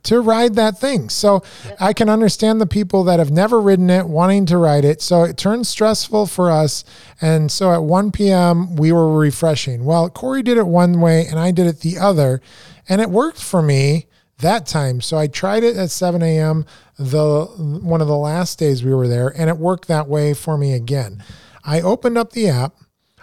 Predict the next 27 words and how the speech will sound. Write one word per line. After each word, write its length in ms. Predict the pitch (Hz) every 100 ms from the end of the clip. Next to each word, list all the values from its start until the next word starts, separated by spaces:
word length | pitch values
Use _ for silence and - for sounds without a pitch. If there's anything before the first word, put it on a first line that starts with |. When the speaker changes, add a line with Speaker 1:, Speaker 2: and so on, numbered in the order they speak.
| -
Speaker 1:
I 120 | 160
went 260 | 170 220 -
to 80 |
the 120 | 208 160
join 360 | 131 175 185
virtual 440 | 170 175 - 160 135
queue, 380 | - 180 143 143
and 120 | 147
it, 160 | 147 - 139 - _
it 260 | - 170 123
said 540 | - 233 185 143 143 _ _ _ _
that 200 | 151 160
this 280 | 170 160 -
wasn't 380 | 165 165 156 151
open 380 | 151 147 143 135
yet. 360 | 139 - - - _ _ _ -
So 400 | - 185 175 175
n-, 300 | 165 165 180 - _ _ _ -
in 180 | 202 190
the 80 | 147
past, 720 | - 220 240 156 135 - -
I 100 | 170
would 200 | 165 160
then 260 | 156 156 147
close 460 | - 180 196 208 180
the 200 | 190 151
app 300 | 131 135